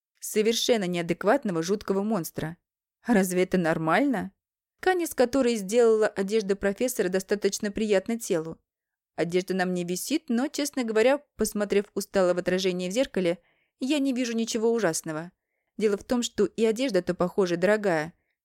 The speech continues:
как и все в этом жилище. Она даже вешалку украсит.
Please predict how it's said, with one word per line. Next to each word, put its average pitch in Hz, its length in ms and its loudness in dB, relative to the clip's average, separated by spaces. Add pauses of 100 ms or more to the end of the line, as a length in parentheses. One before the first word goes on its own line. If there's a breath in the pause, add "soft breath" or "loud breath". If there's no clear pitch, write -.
как - 280 -2
и 208 60 2
все 196 240 -2
в 185 60 -2
этом 180 220 0
жилище. 180 580 -2 (440)
Она 214 280 0
даже 202 280 4
вешалку 185 460 0
украсит. 175 580 -2